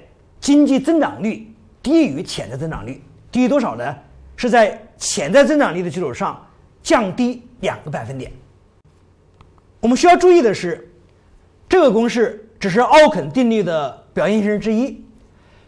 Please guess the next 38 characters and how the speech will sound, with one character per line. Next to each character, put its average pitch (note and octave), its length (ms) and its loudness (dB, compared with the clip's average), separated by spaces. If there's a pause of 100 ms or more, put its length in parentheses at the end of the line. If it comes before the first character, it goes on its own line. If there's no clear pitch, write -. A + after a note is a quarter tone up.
那 C4 100 -2
么 C#4 100 2
还 C#4+ 200 4
有 F4+ 120 6
一 F#3 120 0
些 A3+ 140 0
经 A#3 120 0
济 A#3 80 0
学 F3+ 160 -6
家 F3+ 300 -6 (340)
从 A#3 220 -2
另 F#4+ 120 4
外 F#4+ 100 6
一 A#3+ 40 2
个 A3+ 60 -2
角 F3 220 -4
度 - 320 -8 (240)
表 C3 220 -4
述 G3 360 -2
奥 G3 100 2
肯 D3+ 160 -6
定 D3+ 140 -12
律， E3+ 180 -12 (720)
一 A#3 120 0
个 B3+ 100 2
稍 F4 200 4
微 F#4 80 6
不 F#4 140 2
同 G3 120 2
的 A3 60 0
角 D#3 180 -6
度。 D#3 200 -12 (580)
那 B3 100 -4
么 C#4 80 0
这 G4+ 100 4
个 F#4+ 80 6
角 G3 160 2
度 F#3+ 400 -2